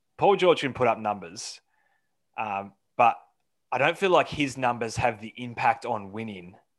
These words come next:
that Donovan Mitchell's numbers have for the Utah Jazz. And I think it comes back to that, uh, there's certain guys who could score ten points and have a massive impact on a game,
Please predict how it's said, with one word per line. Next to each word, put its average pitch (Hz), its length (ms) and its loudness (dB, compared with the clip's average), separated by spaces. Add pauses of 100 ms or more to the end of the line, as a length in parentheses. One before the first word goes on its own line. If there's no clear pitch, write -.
that 110 160 -8
Donovan 110 380 -2
Mitchell's 110 380 -8
numbers 101 340 -6
have 104 200 -2
for - 60 -16
the 98 100 -12
Utah 101 360 -6
Jazz. 110 420 -10 (500)
And 135 80 0
I 127 60 2
think 175 140 4
it 180 80 -4
comes 180 180 2
back 135 220 4
to 143 100 -2
that, 117 220 6 (440)
uh, 92 60 -14 (100)
there's 131 200 -6
certain 180 280 2
guys 123 380 6
who 107 320 -6 (400)
could 131 160 -6
score 117 460 0
ten 135 340 -2
points 110 480 -6 (100)
and 113 160 -4
have 107 200 -2
a 107 40 -10
massive 123 640 -2
impact 110 380 -4
on 107 100 -4
a 101 60 -8
game, 98 460 -8